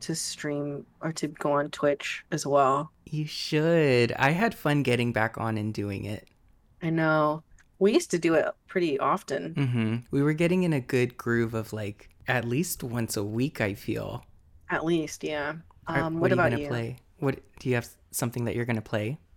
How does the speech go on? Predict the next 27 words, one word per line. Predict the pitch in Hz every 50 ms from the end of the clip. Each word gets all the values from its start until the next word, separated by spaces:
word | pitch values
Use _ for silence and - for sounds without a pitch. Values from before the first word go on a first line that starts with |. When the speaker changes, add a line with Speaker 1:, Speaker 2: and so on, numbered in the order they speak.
| _ _ _ _ _ - - -
Speaker 1:
Oh, | 220 226 226 214 196
okay. | 208 208 - 185 170 156 -
Um, | - 196 196 196 196 190 185 180 185 - _ _
<laughs> | _ _ _
yeah, | - 202 226 311 285 269 277 262 -
I | - 214 208 208 208 208 208 208 -
got | 208 190 190 185 - -
this | 202 202 196 - -
game | - - 170 165 165 165 165 170 170 170 185 190 - - _ _ _ _ _ _ _ _
called | _ - 190 180 175 170 -
Firewatch. | - - - 185 165 160 165 170 180 185 196 196 202 202 202 208 214 226 - - - - -
It's | - _ - -
kind | - - 190 196 202
of | 202 202 196
one | 185 170 165
of | 160
those, | 165 160 156 156 - - -
like, | - 156 147 139 135 _ - - - _ _ _ _ _ _ - - _ _ _ -
chill | - - - - - 175 165 160 156 151 151 147 151 151 - - - _ _ _ _ _ -
storytelling | - - - - - 151 151 147 147 143 151 156 - - 170 156 147 151 151 147 147 151 156 156 160 -
games. | 170 160 156 156 156 156 160
I | 170 196 214
like | 190 175 165 -
those | - 147 -
kind | - 165 147
of | 147
games. | 143 147 139 143 143 147 147 - - - -